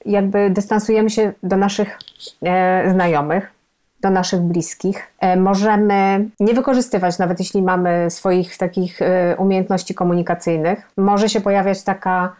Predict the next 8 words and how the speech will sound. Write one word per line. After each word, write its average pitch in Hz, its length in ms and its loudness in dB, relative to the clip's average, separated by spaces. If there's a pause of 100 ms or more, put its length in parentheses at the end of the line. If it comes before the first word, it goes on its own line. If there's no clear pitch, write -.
(120)
wroga 190 540 2
i 185 140 2
agresywna 180 580 0
postawa. 170 680 -2 (480)
To 220 60 0
jest 214 120 0
wszystko - 340 -2
ochrona. 180 460 0